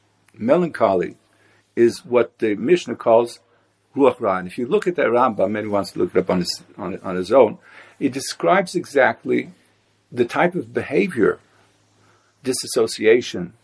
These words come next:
wanting to be left alone in their rooms, people who are, uh, you know,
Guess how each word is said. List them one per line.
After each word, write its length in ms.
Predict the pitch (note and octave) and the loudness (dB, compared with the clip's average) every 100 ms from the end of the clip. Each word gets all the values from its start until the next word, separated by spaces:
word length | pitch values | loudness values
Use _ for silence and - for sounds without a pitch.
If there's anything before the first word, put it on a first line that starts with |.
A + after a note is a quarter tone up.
| _ _ | _ _
wanting 300 | A2 A2+ A#2+ | 2 2 2
to 140 | A2+ A#2+ | -2 -8
be 280 | A2 G#2+ G#2 | -6 -6 -6
left 420 | A#2+ A2 A2+ - | -2 0 0 -2
alone 440 | G#2 A2 A#2+ G2+ | 0 4 2 0
in 100 | F#2+ | -2
their 140 | G2 G2 | -2 0
rooms, 400 | G2+ A2 F#2 - | 2 2 0 -2
people 340 | G#2+ G2 G2+ | -4 -4 -2
who 80 | F#2+ | 2
are, 320 | F#2 F2 - | 2 0 -4
uh, 160 | F#2+ - | -6 -6
you 160 | - F2 | -4 -4
know, 140 | - | -4